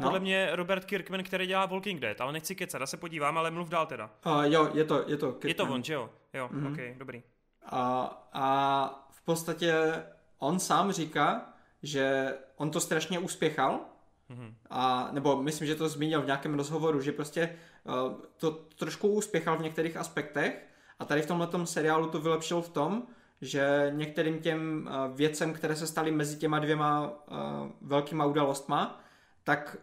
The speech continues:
Speaker 1: dal větší prostor, aby ty si mohl jak kdyby zvyknout na ty postavy, aby to mělo, mělo větší dopad a tak dále. A zároveň, eh, díky tomu, že to natáhl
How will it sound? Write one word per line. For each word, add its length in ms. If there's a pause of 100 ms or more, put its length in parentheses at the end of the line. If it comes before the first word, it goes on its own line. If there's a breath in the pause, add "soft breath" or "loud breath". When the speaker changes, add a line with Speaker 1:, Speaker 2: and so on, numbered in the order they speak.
Speaker 1:
dal 260
větší 260
prostor, 580 (200)
aby 200
ty 100
si 180
mohl 260
jak 80
kdyby 180
zvyknout 360
na 80
ty 120
postavy, 640 (300 loud breath)
aby 180
to 100
mělo, 200
mělo 260
větší 300
dopad 380
a 80
tak 140
dále. 360 (640 soft breath)
A 360
zároveň, 680
eh, 300
díky 300
tomu, 260
že 100
to 80
natáhl 640